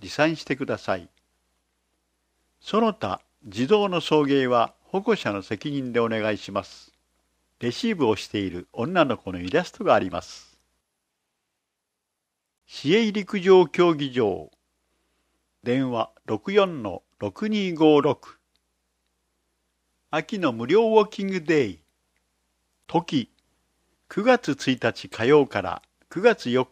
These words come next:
日金曜、九時から十六時。利用種目、ジョギング、ウォーキング。申し込み方法、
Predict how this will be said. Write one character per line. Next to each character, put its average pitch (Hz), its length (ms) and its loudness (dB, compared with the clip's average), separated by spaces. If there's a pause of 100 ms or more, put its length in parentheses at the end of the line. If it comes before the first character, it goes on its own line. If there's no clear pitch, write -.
(140)
日 98 140 -4
金 120 340 -6
曜、 101 420 0 (600)
九 202 160 -2
時 226 140 -4
か 160 120 2
ら 107 140 -4
十 120 220 0
六 143 260 2
時。 80 160 -18 (960)
利 120 160 -4
用 208 200 6
種 185 200 -2
目、 - 340 -4 (540)
ジ 98 100 0
ョ 135 100 4
ギ 214 160 -2
ン 220 120 0
グ、 131 260 -2 (220)
ウ 107 60 -6
ォ 151 120 6
ー - 60 -8
キ 156 140 -4
ン 104 120 -6
グ。 - 100 -18 (1120)
申 208 200 4
し - 80 -10
込 196 160 0
み 196 100 -4
方 165 260 4
法、 87 400 -8